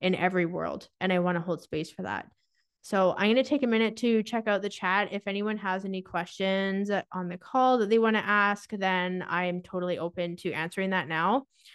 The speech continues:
Okay, amazing. So resonate. Since I entered the coaching industry, I needed to not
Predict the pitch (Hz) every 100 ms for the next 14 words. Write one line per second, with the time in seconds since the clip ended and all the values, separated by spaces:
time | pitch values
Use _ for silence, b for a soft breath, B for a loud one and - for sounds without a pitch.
0 | B B B - 202 180 160 208 202 196
1 | 190 160 - _ _ _ _ _ _ _
2 | - 240 240 214 208 208 202 180 214 226
3 | 226 196 202 214 208 - 190 196 190 185
4 | 185 - 185 139 190 185 202 202 208 185
5 | 175 -